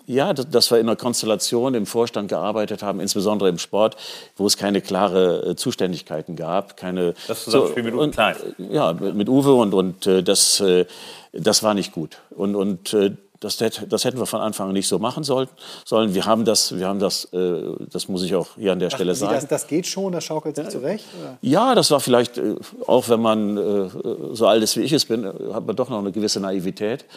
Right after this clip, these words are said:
Speaker 1: Und, äh, das war in dem Fall so. Wir haben das recht gut gelöst. Also wir haben das wirklich im, im Zusammenspiel, glaube ich, haben wir das versucht, professionell zu lösen und, und haben viele Entscheidungen auch zusammen getroffen.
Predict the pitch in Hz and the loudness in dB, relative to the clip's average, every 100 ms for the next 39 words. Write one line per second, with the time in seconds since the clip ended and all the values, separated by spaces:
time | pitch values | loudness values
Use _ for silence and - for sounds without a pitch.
0 | - - - - 113 110 101 - 113 104 | -20 -20 -20 -4 0 0 0 0 4 4
1 | 104 - 101 110 101 87 85 87 80 90 | 4 2 0 2 2 0 0 0 0 2
2 | 117 95 95 98 107 95 - 107 - - | 2 2 0 0 0 0 0 -2 -2 -2
3 | 127 139 120 95 90 85 - - 95 95 | 0 2 2 2 2 0 0 0 0 0
4 | 101 107 - 104 110 95 101 98 87 85 | 0 0 2 2 2 0 0 0 -2 -2
5 | 90 101 104 92 - 98 98 - - - | 0 2 2 -2 0 2 2 0 -16 -16
6 | - 104 95 98 98 95 92 - 98 101 | -6 0 2 2 2 2 2 0 0 -2
7 | - 101 98 - 95 92 101 95 120 104 | -2 -2 -2 -2 -2 -2 0 4 4 2
8 | 107 92 87 87 85 78 90 85 101 95 | -2 -2 -2 -2 -4 -4 -8 -4 0 2
9 | 87 90 90 85 - 90 101 113 104 110 | 2 0 0 -2 -6 -2 -2 -4 -4 -6
10 | 123 | -6